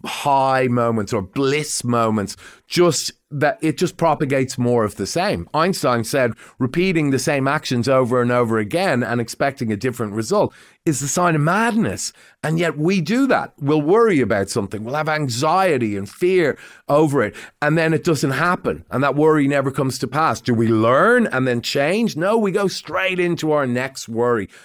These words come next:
So realizing that we are in a kind of prison of our own construction or a kind of sleep state, almost automatic pilot. I guess I kind of, I think of it as like texting while driving. It's very easy to go through your entire life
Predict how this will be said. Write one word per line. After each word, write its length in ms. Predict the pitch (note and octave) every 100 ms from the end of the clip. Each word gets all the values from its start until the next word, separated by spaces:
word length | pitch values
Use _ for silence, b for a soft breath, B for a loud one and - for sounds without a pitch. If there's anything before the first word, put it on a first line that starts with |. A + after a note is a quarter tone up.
| B B
So 340 | - C3+ C3+
realizing 800 | C3 D#3 G3 F#3+ D#3+ D3 C#3+ C3
that 180 | B2 A2
we 220 | B2+ B2
are 420 | A2+ C3 C#3+ C#3+
in 400 | A#2 B2 A#2+ A#2 -
a 140 | A2
kind 280 | - B2 A2
of 140 | -
prison 520 | - B2+ C3 C3+ C3
of 140 | A#2+ A2
our 180 | A2 A2+
own 260 | A#2 A#2+
construction 800 | - A2 - - D3 D#3 F3+ D#3
or 180 | A#2 A2
a 60 | G#2+
kind 340 | - B2 A2+
of 80 | F#2+ B B -
sleep 600 | - - C#3+ C#3+ C#3+ -
state, 400 | - C#3+ B2+ B2+
almost 540 | C3 C3+ B2+ A#2 -
automatic 560 | C3 B2+ A#2+ A2 G#2 -
pilot. 400 | A2+ G#2+ F#2+ G2
I 80 | G#2+
guess 240 | C3 -
I 120 | A#2
kind 260 | G#2+ A#2+ A2+
of, 120 | G#2 B B B B
I 80 | A#2
think 200 | C3+ C3+
of 120 | C3
it 40 | A#2+
as 260 | A#2 -
like 200 | A#2 G2
texting 560 | - C3+ - - C3+ A#2+
while 220 | A2+ G#2+
driving. 560 | A2+ G#2 G#2+ G2 F#2 E2+
It's 160 | G2+
very 300 | - D3 E3+
easy 540 | D3 C#3 C#3 C3+ A2+ G2
to 100 | A2
go 180 | A#2 A2+
through 280 | - A#2 A2+
your 240 | G#2+ G#2
entire 480 | G2+ - C#3+ C#3 A#2+
life 640 | A2+ A2 G2 - - -